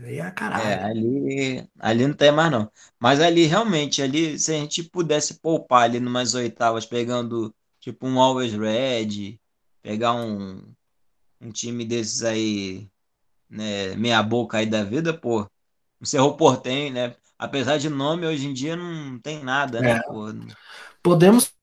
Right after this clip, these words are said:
Speaker 1: torcer por uma zebra aí, né? Assim, numas oi-, numa, numas oitavas aí, a gente passa das oitavas, né? A gente passa de umas oitavas e torce por uma zebra aí em outro jogo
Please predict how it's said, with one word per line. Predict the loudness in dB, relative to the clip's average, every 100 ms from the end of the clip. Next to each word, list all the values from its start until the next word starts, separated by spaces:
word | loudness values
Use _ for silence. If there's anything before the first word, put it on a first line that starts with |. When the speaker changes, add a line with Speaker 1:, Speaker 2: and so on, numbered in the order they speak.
| -4
Speaker 1:
torcer | 4 6 8 6
por | 6
uma | 6 6
zebra | 6 6 6 6
aí, | 6 4 4 4
né? | 4 2 -2 -2 -2
Assim, | -2 0 2
numas | 2 2 2 2
oi-, | 2 0
numa, | -2 -2 0 -2 -4 -8 -20 -20 -8
numas | 2 4 4
oitavas | 4 0 -6 -4 2 2 2 -2 0
aí, | 4 6 6 2 -2 _ _ _ _ _
a | -6
gente | 0 2 0 -2
passa | 4 6 6 4 0
das | 0 2
oitavas, | 0 -2 -2 4 4 4 -2 -8 -14 _ _ -10
né? | -6 -4 -4 -6 _ _ _ _
A | -8
gente | -8 -8
passa | -4 -4 -2
de | -4 -2
umas | 0
oitavas | 0 -2 0 0 2
e |
torce | 0 0 -2
por | -2 0
uma | 2 4
zebra | 4 8 8 8
aí | 8 10
em | 12 12
outro | 10 8 6
jogo | 8 8 8 6